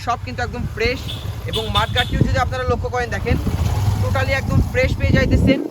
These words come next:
এবং বাইকটির কিন্তু সাসপেনশনটি, আহ, কিছু চেঞ্জ করছে, আপনারা যদি দেখেন শক আপটির কিন্তু কিছু চেঞ্জ আছে এবং বাইকটির ডিস্কটাও কিন্তু আগের বাইকের চেয়ে একটু বড় করছে এবং এবিএসটাও কিন্তু আগের চাইতে অনেক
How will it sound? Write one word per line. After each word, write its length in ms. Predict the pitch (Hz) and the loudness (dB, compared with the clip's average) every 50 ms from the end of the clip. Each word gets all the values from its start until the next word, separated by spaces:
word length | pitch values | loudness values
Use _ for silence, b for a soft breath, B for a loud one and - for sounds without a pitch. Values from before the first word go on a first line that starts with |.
| - - - - - - - - - - - - - - - - - - - - 202 | -10 -14 -20 -20 -20 -20 -20 -20 -20 -20 -20 -20 -20 -20 -20 -20 -20 -20 -12 -10 -6
এবং 120 | 202 233 240 233 - 190 175 | -6 -6 -6 -6 -8 -2 0
বাইকটির 300 | 190 226 - - 311 262 | 0 0 0 -4 -6 -4
কিন্তু 140 | - - - - - | -4 -4 -6 -6 -2
সাসপেনশনটি, 800 | - 233 - - - 269 294 285 - 277 277 269 220 - 277 277 277 269 262 | -2 -2 -2 -2 -4 -4 -4 0 0 0 0 0 -4 -8 -6 -4 -4 -4 -4
আহ, 320 | 226 - 190 190 190 196 190 - | -4 -2 0 0 0 0 0 -4
কিছু 160 | 220 - 247 - - | -6 -6 -6 -6 -2
চেঞ্জ 180 | - 240 269 269 - - | -2 0 0 0 0 -2
করছে, 180 | 240 208 - 220 190 | -2 0 2 0 0
আপনারা 180 | - 202 202 190 | 0 0 -6 -4
যদি 120 | 202 208 196 196 | -4 -4 -2 -2
দেখেন 180 | 185 - 226 226 208 - | -2 -2 -4 -6 -4 0
শক 160 | 208 185 190 208 | 0 0 0 0
আপটির 220 | 202 - 214 214 196 | -4 -4 -8 -6 -6
কিন্তু 180 | 214 185 220 226 226 208 - | -8 -8 -8 -10 -10 -10 -12
কিছু 160 | 196 175 202 - - | -12 -12 -10 -8 -4
চেঞ্জ 180 | 202 208 214 208 220 196 | -4 -4 -2 -2 -2 -4
আছে 160 | - - 220 269 B B B B B B B B B 170 | -2 -4 -6 -6 B B B B B B B B B -6
এবং 140 | 170 208 214 202 190 | -4 -4 -4 0 0
বাইকটির 340 | 190 214 202 - 247 226 170 151 - | -2 -2 -2 -6 -10 -10 -8 -8 -6
ডিস্কটাও 380 | 208 240 233 - - - 262 254 240 | -4 -4 -4 -4 -2 0 0 0 0
কিন্তু 200 | 262 269 247 - 269 - - - | -4 -6 -4 -2 0 2 2 0
আগের 300 | 214 214 233 233 240 226 190 202 | 0 0 0 0 0 0 0 0
বাইকের 260 | 208 220 - 240 214 - | 0 0 -2 -6 -6 -2
চেয়ে 140 | 240 226 | -2 -4
একটু 140 | 214 - 233 180 147 185 | -2 -4 -8 -2 2 2
বড় 140 | 196 214 220 - - | 2 2 2 -2 -4
করছে 260 | 170 - - - 139 - B B B B B B - 165 | -6 -6 -6 -10 -10 -10 B B B B B B -12 -6
এবং 120 | 185 208 214 202 226 233 | -6 -6 -6 -4 -2 -2
এবিএসটাও 580 | 240 240 240 254 262 262 262 - - 262 262 269 240 | -2 -2 -4 -4 -4 -4 -4 -4 -2 -2 -2 -2 -2
কিন্তু 160 | 269 254 - 262 226 | -6 -4 0 2 2
আগের 180 | 226 220 240 233 - | 2 0 -4 -8 -6
চাইতে 200 | 240 240 233 262 240 226 | -6 -6 -4 -4 -4 -2
অনেক 140 | 262 277 | -2 -4